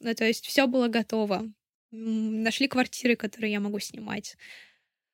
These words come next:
А, что произошло дальше? Во-первых, выяснилось, что поехать в следующий год не получится, ограничения жестче. Во-вторых, выяснилось, что многим не дали визы в этом году,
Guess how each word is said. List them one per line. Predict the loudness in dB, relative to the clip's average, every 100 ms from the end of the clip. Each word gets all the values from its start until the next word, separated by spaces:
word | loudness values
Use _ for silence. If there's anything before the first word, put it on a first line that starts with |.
| _ _ _
А, | 0 2 4 4 2
что | 4 4 8
произошло | 6 6 4 2 4
дальше? | 6 6 4 0 -6 -8 _ _ _ _ _ _ 0
Во-первых, | 6 8 8 6
выяснилось, | 4 4 0 2 2 2
что | -2 -4 0 2 2 4 2 -2 _ _ _ _ _ _
поехать | 6 6 6 2
в | 0
следующий | 2 2 0 0
год | 0 2
не | 0 2
получится, | 2 0 0 -6 -4 -2
ограничения | 0 0 0 0 0 0 -2
жестче. | 0 -2 -2 -6 -10 -8 -8
Во-вторых, | -6 0 0 2
выяснилось, | 2 2 0 -4 -2 -2
что | -4 -8 -4 -2 2 2 2 0 _ _ -2
многим | 2 4 4 2
не | 4
дали | 4 2
визы | 0 0 0
в |
этом | 0 -2 -2
году, | -2 -2 -4